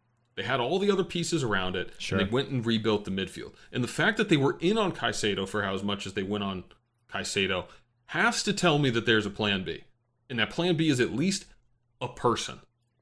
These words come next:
Speaker 1: I don't know if it's gonna be good,
Speaker 2: <laughs>
Speaker 1: but I think they're gonna get another person in there. And I'm not even gonna try with his last name. I'll call him Lil Dom. Lil Dom, the new number eight, is fantastic.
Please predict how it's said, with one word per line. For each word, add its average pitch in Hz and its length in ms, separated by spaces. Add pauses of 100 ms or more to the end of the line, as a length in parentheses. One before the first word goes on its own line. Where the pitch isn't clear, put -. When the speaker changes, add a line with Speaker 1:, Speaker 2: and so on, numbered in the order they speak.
(500)
Speaker 1:
I 120 80
don't 147 240
know 151 160
if 139 100
it's 143 120
gonna 151 140
be 135 140
good, 131 440
Speaker 2:
<laughs> - 80
Speaker 1:
but 104 80
I 107 60
think 214 180
they're 220 100
gonna 170 140
get 139 140
another 113 420
person 156 360
in 101 140
there. - 160 (320)
And 117 340
I'm 160 120
not 208 80
even 147 100
gonna 110 140
try 120 260
with 110 100
his 107 140
last 101 260
name. 101 120
I'll 120 100
call 135 160
him 117 100
Lil 120 160
Dom. 101 400 (320)
Lil 180 180
Dom, 123 460 (320)
the 107 60
new 139 180
number 147 360
eight, 104 300 (200)
is - 100
fantastic. 101 720